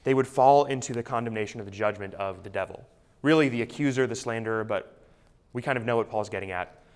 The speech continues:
It's the one who spiritually seeks to uproot and destroy the life of the church,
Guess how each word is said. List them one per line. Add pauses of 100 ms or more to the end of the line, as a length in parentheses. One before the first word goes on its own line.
(200)
It's
the
one
who
spiritually
seeks
to
uproot
and
destroy (100)
the
life
of
the
church,